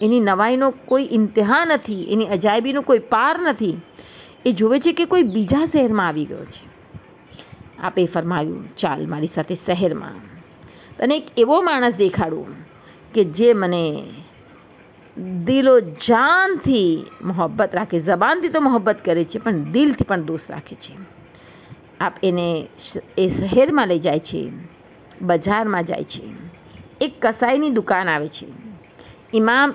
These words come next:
એક દિરહમ આપીને કહે છે કે જાઓ અને જઈને આ કસાઈ પાસેથી એક દિરહમનું ગોશ્ત લઈ આવો. હવે જ્યારે માણસ ગોશ્ત લેવા કસાઈની દુકાને જાય છે, કસાઈ જુએ છે કે આ તો અમારા શહેરનો માણસ નથી.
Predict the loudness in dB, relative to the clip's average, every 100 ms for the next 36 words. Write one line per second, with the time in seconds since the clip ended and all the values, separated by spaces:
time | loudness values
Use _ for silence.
0 | 2 0 2 0 2 4 4 2 2 -2
1 | 0 -4 -4 -4 -4 -4 -8 -8 -14 -20
2 | -20 -20 -20 -6 0 0 0 4 4 4
3 | 0 -2 0 -2 2 0 2 0 0 0
4 | -2 0 -2 0 0 0 0 0 0 2
5 | 0 0 2 2 2 -8 -6 -8 -10 -16
6 | -20 -20 -20 -20 -20 -20 -6 0 2 2
7 | 0 0 0 2 0 0 -2 2 2 4
8 | 2 2 0 -4 0 0 2 0 0 0
9 | 0 -2 -4 -4 -8 -8 -14 -18 -20 -20
10 | -20 -6 -2 0 2 2 0 -2 -2 0
11 | 2 0 0 0 2 2 4 2 0 0
12 | 0 0 0 0 0 2 2 0 -4 -2
13 | -4 -6